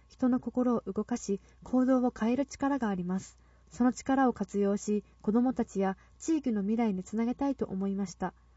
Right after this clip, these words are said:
来場者の皆様には、子どもたちの挑戦の姿に勇気を、環境への取り組みに共感を、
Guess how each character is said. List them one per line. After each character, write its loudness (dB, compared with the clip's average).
来 2
場 0
者 0
の 0
皆 0
様 -2
に -4
は、 -4
子 -4
ど 4
も 2
た 2
ち -4
の 0
挑 2
戦 2
の 2
姿 0
に -2
勇 2
気 -6
を、 2
環 2
境 2
へ 2
の 2
取 0
り 0
組 0
み 0
に -2
共 2
感 2
を、 2